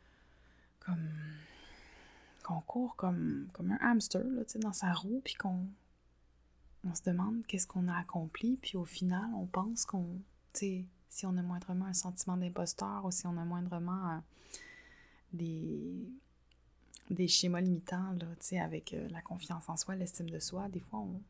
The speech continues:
on peut se taper sur la tête puis dire qu'on, qu'on n'arrive à rien, mais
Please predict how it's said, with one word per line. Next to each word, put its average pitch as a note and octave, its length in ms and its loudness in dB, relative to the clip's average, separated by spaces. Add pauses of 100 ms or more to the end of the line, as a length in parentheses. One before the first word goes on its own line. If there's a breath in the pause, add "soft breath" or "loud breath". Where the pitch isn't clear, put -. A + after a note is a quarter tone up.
(100)
on E3+ 80 -4
peut G#3 100 4
se G3+ 80 4
taper F#3 220 0
sur F#3 160 0
la E3 100 -2
tête G3+ 200 -8
puis F#3 100 -6
dire F#3 200 -2
qu'on, F3+ 240 -6 (260)
qu'on E3+ 120 -4
n'arrive E3 340 -2
à F#3+ 60 4
rien, E3+ 300 -2 (240)
mais D#3+ 220 -2